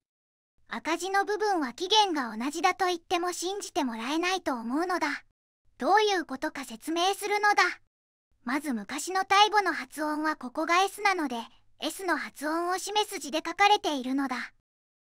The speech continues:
タイ語の挨拶、こんにちはは、インドから伝わった仏教用語で、幸せを意味する言葉に基づいているのだ。万字マークは英語で、スワスティカというけど、これも同じ語源なのだ。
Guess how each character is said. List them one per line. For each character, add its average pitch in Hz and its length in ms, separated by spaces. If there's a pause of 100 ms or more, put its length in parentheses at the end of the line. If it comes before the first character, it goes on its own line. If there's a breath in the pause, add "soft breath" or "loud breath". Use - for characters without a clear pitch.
(300)
タ 294 180
イ 381 80
語 392 100
の 381 120
挨 370 200
拶、 - 380 (280)
こ 277 140
ん 339 100
に 381 140
ち - 140
は 359 160
は、 285 220 (340)
イ 339 100
ン 427 80
ド 415 140
か 277 160
ら 220 120 (140)
伝 269 100
わ 294 120
っ 330 100
た 320 140
仏 285 240
教 370 180
用 427 280
語 339 120
で、 247 80 (420)
幸 277 160 (240)
せ 392 200
を 403 60
意 403 100
味 392 120
す - 120
る 214 120
言 294 260
葉 359 120
に 330 140
基 - 20 (200)
づ 311 180
い 392 100
て 359 180
い 294 40
る 285 100
の 285 140
だ。 247 80 (1000)
万 269 280
字 370 120
マ 392 100 (120)
ー - 20
ク 294 160
は 240 140 (100)
英 247 160
語 302 140
で、 220 60 (360)
ス - 160
ワ 320 180
ス - 140
テ 403 80
ィ 311 60
カ 262 240 (280)
と 233 140
い 359 140
う 427 60
け 370 140
ど、 269 200 (320)
こ 220 100
れ 262 140
も 370 200
同 381 160
じ 381 120
語 320 120
源 320 260
な 370 120
の 370 140
だ。 330 80